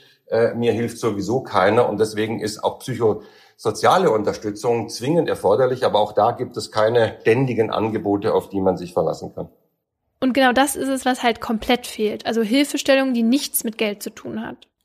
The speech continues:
Speaker 2: Wenn ein Straftäter oder eine Straftäterin aus der Haft entlassen wird, dann gibt's da ja BewährungshelferInnen und die helfen bei der Suche nach einer Wohnung, nach einem Job und auch zum Beispiel bei Problemen mit Alkoholsucht oder so.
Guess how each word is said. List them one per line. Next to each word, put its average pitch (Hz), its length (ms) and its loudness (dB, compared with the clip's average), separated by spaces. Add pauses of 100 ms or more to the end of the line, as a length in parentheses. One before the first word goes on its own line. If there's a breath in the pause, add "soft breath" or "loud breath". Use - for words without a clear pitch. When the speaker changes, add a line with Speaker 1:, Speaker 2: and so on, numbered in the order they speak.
Speaker 2:
Wenn 247 300 2 (240)
ein 226 140 0
Straftäter 277 640 4
oder 240 80 2
eine 233 140 0
Straftäterin 233 640 0
aus 220 120 -6
der 220 140 -4
Haft 226 160 -4
entlassen 226 400 -4
wird, 240 140 0
dann 226 140 -2 (340 loud breath)
gibt's 311 200 0
da 254 140 2
ja 233 320 0 (120)
BewährungshelferInnen 247 1160 0
und 220 260 -6 (120)
die 220 160 -2
helfen 220 260 0
bei 220 80 0
der 214 140 0
Suche 220 240 -4
nach 214 100 -2
einer 220 240 -4
Wohnung, 302 440 4 (480 loud breath)
nach 214 180 -2
einem 214 160 0
Job 277 400 2
und 240 260 0
auch 220 240 4
zum 220 140 -4
Beispiel 214 240 -2
bei 202 260 -6 (380)
Problemen 214 420 0
mit 208 240 -4 (220)
Alkoholsucht 226 960 -2
oder 233 240 -8
so. 285 300 -8